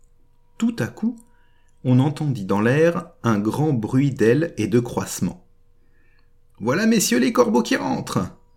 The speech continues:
dit le nain. C'étaient eux, en effet. Et quand ils furent là, ils voulurent manger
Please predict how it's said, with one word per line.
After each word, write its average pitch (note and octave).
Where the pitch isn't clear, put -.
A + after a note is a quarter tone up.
dit G2+
le F#2
nain. F2
C'étaient A#3
eux, -
en C#3+
effet. -
Et E3+
quand F#3+
ils F#3+
furent G2+
là, -
ils C3
voulurent C#3
manger A#2+